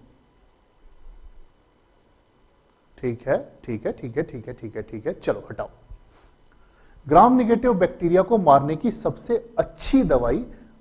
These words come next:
aminoglycoside है। इनका जन्म ही ग्राम नेगेटिव बैक्टीरिया को मारने के लिए हुआ था। दो दवाइयां हैं, जो एक हमारे जीपी सर एमपी के साथ जेंटा लगाते थे, वो वाली,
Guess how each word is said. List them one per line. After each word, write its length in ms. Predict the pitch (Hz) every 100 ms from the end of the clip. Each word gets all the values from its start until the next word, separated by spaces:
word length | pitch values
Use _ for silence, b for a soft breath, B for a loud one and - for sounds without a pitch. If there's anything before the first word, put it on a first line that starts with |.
| _ 175
aminoglycoside 1000 | 170 185 180 127 120 113 127 - 113 113
है। 140 | 117 - b b
इनका 260 | 180 196 214
जन्म 400 | 131 160 214 202
ही 140 | 254
ग्राम 260 | 190 180 185
नेगेटिव 340 | 170 170 185
बैक्टीरिया 440 | 160 156 147 139
को 140 | 139 240
मारने 380 | 214 185 160 139
के 120 | 135
लिए 120 | 127
हुआ 240 | 117 123
था। 300 | 120 226 - B B 160
दो 180 | 208
दवाइयां 460 | 175 156 151 160 170
हैं, 120 | 202
जो 100 | 180
एक 180 | 175 170
हमारे 200 | 165 160
जीपी 320 | 139 147 165
सर 280 | 156 170 151 B B
एमपी 300 | 147 151 165
के 80 | 160
साथ 160 | 165 147
जेंटा 340 | 135 139 160
लगाते 320 | 160 156 160
थे, 100 | 160
वो 140 | 143 127
वाली, 260 | 131 254